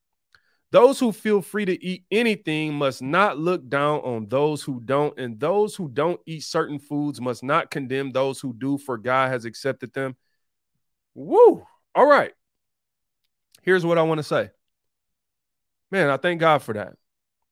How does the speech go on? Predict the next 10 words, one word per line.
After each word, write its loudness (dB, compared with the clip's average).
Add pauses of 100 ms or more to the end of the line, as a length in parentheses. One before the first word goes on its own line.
(400)
We -6
have 0
become -8
so -6 (560)
argumentative -4 (640)
in -4
the -6
body -2
of -8
Christ. -14